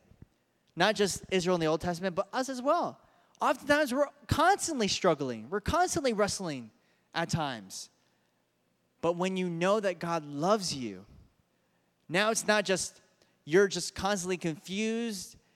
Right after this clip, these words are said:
and you're in despair, but now you can come from a place of, "Lord, I wanna wrestle with you in prayer that your kingdom would come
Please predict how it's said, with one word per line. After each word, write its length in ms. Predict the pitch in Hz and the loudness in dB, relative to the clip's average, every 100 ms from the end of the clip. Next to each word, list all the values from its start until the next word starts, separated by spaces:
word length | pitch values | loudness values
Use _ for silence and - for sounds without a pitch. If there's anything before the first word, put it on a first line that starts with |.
| _ _ - | _ _ -6
and 160 | 165 165 | -4 0
you're 260 | 165 151 - | 0 0 -4
in 120 | 165 | -6
despair, 600 | 156 151 - - 196 214 | -4 -4 -6 0 4 4
but 200 | 208 190 | 2 -2
now 140 | 165 185 | 0 0
you 140 | 202 | 0
can 120 | 160 | -2
come 160 | 165 180 | -2 -2
from 160 | 175 165 | -2 -4
a 60 | |
place 260 | 147 175 170 | 0 0 0
of, 120 | 147 147 | -4 -2
"Lord, 220 | 165 202 | 2 4
I 140 | 180 165 | 2 0
wanna 180 | 180 165 | -2 -2
wrestle 400 | 151 170 165 131 | -2 -2 -2 -2
with 460 | 131 196 240 - | 4 6 6 2
you 280 | 170 135 117 | 4 4 2
in 100 | 156 | -2
prayer 320 | 147 160 135 131 | -4 -2 -2 -2
that 160 | 139 | -2
your 140 | 165 185 | 0 0
kingdom 320 | 180 175 156 | -2 -4 -4
would 160 | 139 | -4
come 500 | - - 190 131 110 | -6 -2 0 -2 -6